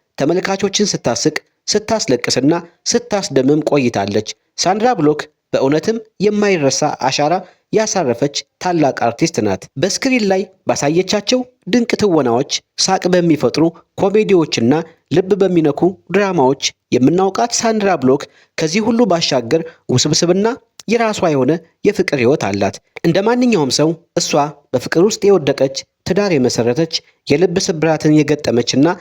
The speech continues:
በመጨረሻም የቤተሰብ ደስታን ያገኘች ሴት ናት። ታዲያ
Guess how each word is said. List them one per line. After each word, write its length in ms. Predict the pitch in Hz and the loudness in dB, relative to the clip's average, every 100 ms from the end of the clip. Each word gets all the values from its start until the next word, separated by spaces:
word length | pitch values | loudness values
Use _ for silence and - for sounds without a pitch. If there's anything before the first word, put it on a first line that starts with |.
| - | -12
በመጨረሻም 640 | - 120 135 160 175 214 226 - _ | -2 0 2 0 0 -2 -4 -10 _
የቤተሰብ 500 | 190 220 208 175 170 | 0 0 0 -2 -2
ደስታን 360 | 139 135 139 135 | -2 -2 0 0
ያገኘች 420 | 117 120 139 151 - _ - | 2 2 2 0 -8 _ -2
ሴት 240 | 170 151 | 0 0
ናት። 220 | 110 101 - _ - | -2 -2 -10 _ -6
ታዲያ 220 | 139 180 | 0 0